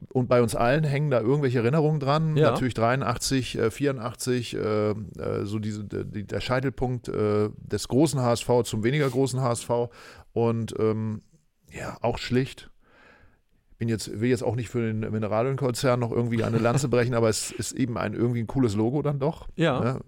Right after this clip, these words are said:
Speaker 1: Weil es wird noch einige Jahre dauern, dann kann sich auch niemand mehr daran erinnern, was das jemals war. Und dann wird es einfach cool aussehen. Man fragt sich, warum hat Dietmar Jakobs ein B P auf dem Namen,
Speaker 2: Mhm.
Speaker 1: auf, auf, auf der Brust? Das ist
Speaker 2: Das
Speaker 1: doch gar nicht sein Name.
Speaker 2: Adidas-Logo ist auch noch sehr, sehr schön drauf.
Speaker 1: <clears throat> Genau, es ist alles,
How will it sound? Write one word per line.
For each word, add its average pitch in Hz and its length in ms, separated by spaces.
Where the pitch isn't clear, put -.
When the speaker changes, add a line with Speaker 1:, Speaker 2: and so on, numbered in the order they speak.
Speaker 1:
Weil 104 460
es 98 200
wird 117 160
noch 117 80
einige 107 260
Jahre 110 220
dauern, 113 240
dann 117 100
kann 113 140
sich 110 120
auch 101 60
niemand 117 220
mehr 107 100
daran 107 160
erinnern, 107 220
was 107 120
das 104 140
jemals 104 280
war. 110 160
Und 131 80
dann 117 260
wird 104 160
es 101 120
einfach 104 240
cool 113 120
aussehen. 123 340
Man 107 200
fragt 110 260
sich, 107 120
warum 110 360
hat - 300
Dietmar 107 220
Jakobs 107 420
ein 107 180
B 107 120
P 120 180
auf 131 100
dem 135 80
Namen, 131 460
Speaker 2:
Mhm. 98 40
Speaker 1:
auf, 135 160
auf, 113 160
auf - 160
der 120 100
Brust? 127 280
Das 104 80
ist - 60
Speaker 2:
Das 113 80
Speaker 1:
doch 120 60
gar 117 80
nicht 113 100
sein 113 160
Name. 117 140
Speaker 2:
Adidas-Logo 135 80
ist - 120
auch 120 120
noch 110 100
sehr, 107 220
sehr 107 140
schön 104 280
drauf. 113 260
Speaker 1:
<clears throat> - 0
Genau, 113 260
es 104 100
ist 120 120
alles, 120 420